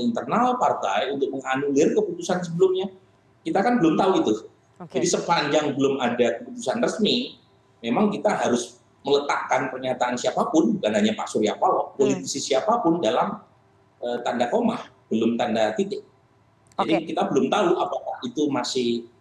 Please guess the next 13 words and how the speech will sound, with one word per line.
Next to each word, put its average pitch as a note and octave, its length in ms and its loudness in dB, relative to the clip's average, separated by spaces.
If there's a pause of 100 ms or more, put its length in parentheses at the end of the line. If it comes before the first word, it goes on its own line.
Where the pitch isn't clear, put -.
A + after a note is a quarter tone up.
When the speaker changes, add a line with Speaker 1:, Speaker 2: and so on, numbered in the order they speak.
Speaker 1:
lip D3 160 -2
service C#3 400 -2
atau C3+ 160 -2
tidak, - 320 0
karena C#3+ 240 -6
sepanjang A#2+ 540 0 (520)
belum D3 320 4
ada C#3 160 -2
keputusan C3 400 -2
resmi A#3 320 -2
Partai - 320 -2
Nasdem, G3+ 400 -4
artinya D3+ 640 -4